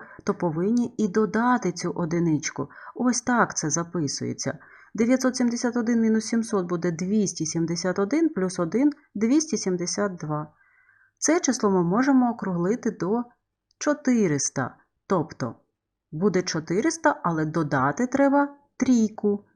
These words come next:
Так і робимо. Сім тисяч вісімсот п'ятнадцять мінус чотириста буде сім тисяч чотириста п'ятнадцять. І додати три — сім тисяч чотириста вісімнадцять.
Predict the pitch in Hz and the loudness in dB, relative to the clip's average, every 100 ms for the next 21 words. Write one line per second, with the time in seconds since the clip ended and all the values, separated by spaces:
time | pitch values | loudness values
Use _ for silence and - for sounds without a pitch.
0 | _ _ 180 170 240 269 269 226 233 226 | _ _ -2 0 2 4 4 4 2 0
1 | 226 - - - 233 240 220 202 208 208 | -2 -8 -8 0 2 2 0 0 0 -2
2 | 214 208 190 208 208 175 151 147 143 - | 0 -2 0 -2 2 0 0 -4 -6 -12
3 | - - - 220 240 165 156 - 214 202 | -20 -20 -2 4 8 8 4 2 0 0
4 | 151 139 - 147 151 151 156 - 226 214 | -2 -2 -6 -6 -6 -6 -6 -2 0 2
5 | 196 - 160 - 262 262 359 - - 156 | 0 0 -4 -4 -4 2 2 2 -2 -4
6 | - 143 - 139 - - - - 311 285 | -2 -4 -2 -4 -4 -10 -8 0 2 6
7 | 277 269 262 277 311 311 _ - 226 226 | 6 4 2 2 0 -2 _ -2 0 0
8 | 254 208 - 170 190 190 175 170 156 156 | 0 -2 -4 -6 -4 -4 -4 -4 -6 -4
9 | 156 143 135 135 - - | -2 -2 -2 -6 -8 -10